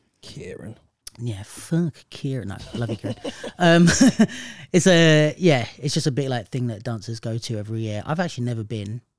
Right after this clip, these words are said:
Speaker 2: I think
Speaker 1: Is
Speaker 2: it
Speaker 1: it like a d-, like, do they have, I don't know, is there, like, battles there? Is it just, like, a concert or
Speaker 2: I can
Speaker 1: what?
Speaker 2: show ya, I can show ya.
Speaker 1: Show
Speaker 2: Um,
Speaker 1: me.
Speaker 2: but yeah, it's,
Speaker 1: Right.
Speaker 2: um,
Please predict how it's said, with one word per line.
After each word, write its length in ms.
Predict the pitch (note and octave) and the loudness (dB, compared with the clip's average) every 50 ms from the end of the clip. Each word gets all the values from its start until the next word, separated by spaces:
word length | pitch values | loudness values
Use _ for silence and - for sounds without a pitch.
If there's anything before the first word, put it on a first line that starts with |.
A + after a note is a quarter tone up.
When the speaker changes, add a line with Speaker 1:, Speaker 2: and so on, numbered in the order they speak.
| _ _ _ | _ _ _
Speaker 2:
I 20 | - | -4
think 140 | G3+ G3 F3 | -2 0 0
Speaker 1:
Is 80 | D#3+ | 0
Speaker 2:
it 40 | F3 | 0
Speaker 1:
it 40 | E3+ | 0
like 240 | E3+ E3+ E3 C#3 E3 | 0 0 -2 -2 -4
a 40 | D3+ | -8
d-, 140 | C3+ D3 D#3+ - D3+ C#3 C3+ | -6 -6 -8 -8 -8 -8 -4
like, 220 | D3 D3 C#3 B2+ C#3 | -2 -2 -2 -2 -4
do 60 | D3 | -2
they 120 | C#3 C#3 C3+ | -2 0 0
have, 260 | C#3+ C#3+ C3+ B2 - _ _ _ _ _ _ - | 0 0 -2 -4 -6 _ _ _ _ _ _ -6
I 60 | C#3 | -4
don't 120 | C#3+ C#3+ | -2 0
know, 80 | D3+ D3 | 0 0
is 120 | B2+ A2+ A#2+ | -2 -2 -2
there, 80 | B2 | -4
like, 180 | B2 A#2 A2 A#2+ | -4 -4 -4 -2
battles 260 | D3+ F3+ G3+ G#3 G3 | -2 -2 0 0 0
there? 120 | A3 G#3+ G#3 | 0 0 0
Is 80 | E3 | 0
it 60 | C3+ B2+ | -2 -2
just, 160 | C#3 C3 - | -4 -4 -4
like, 120 | B2+ - C3 | -6 -6 -6
a 40 | |
concert 440 | A#2+ - E3+ F3+ F#3+ - G3+ G#3+ G#3 | -6 -4 -4 -4 -2 -2 0 0 0
or 100 | - - | 0 -2
Speaker 2:
I 20 | D#3+ | -2
can 120 | - D#3+ | 0 0
Speaker 1:
what? 100 | D3 D3 | 0 0
Speaker 2:
show 380 | - - - - D3+ D3 D3+ D#3 | -2 -4 -4 0 2 2 4 4
ya, 220 | D3+ C#3+ B2+ A#2+ A2 | 4 2 0 -2 -4
I 20 | - | -4
can 220 | - B2+ C3 B2 | -2 -2 -2 -2
show 360 | - - - - G#2+ A2 A2+ | -2 -6 -10 -8 -8 -6 -6
ya. 200 | A2+ A2 G2+ G#2 - - _ _ _ _ - | -4 -4 -6 -6 -8 -12 _ _ _ _ -8
Speaker 1:
Show 280 | B2+ C3 B2 B2 B2 B2 B2 | -6 -4 -2 0 0 2 2
Speaker 2:
Um, 60 | B2 | 0
Speaker 1:
me. 140 | C3 C3 C3 - _ _ _ _ _ _ _ _ _ - - - - _ _ _ - | 0 -2 -4 -8 _ _ _ _ _ _ _ _ _ -20 -20 -20 -20 _ _ _ 4
Speaker 2:
but 220 | F#3 E3+ D#3+ D#3 | 4 4 6 6
yeah, 220 | F#3 F#3 F#3+ F3 E3 | 6 6 8 8 6
it's, 260 | D#3 E3+ - - - | 4 4 2 4 4
Speaker 1:
Right. 140 | G3 F#3 F#3 | 6 6 8
Speaker 2:
um, 720 | F3+ F#3 F3+ F3+ F3+ F3+ F3+ F3+ F3 F3+ F3+ F3+ F3+ D#3 | 6 6 6 6 6 6 6 6 4 4 4 4 4 2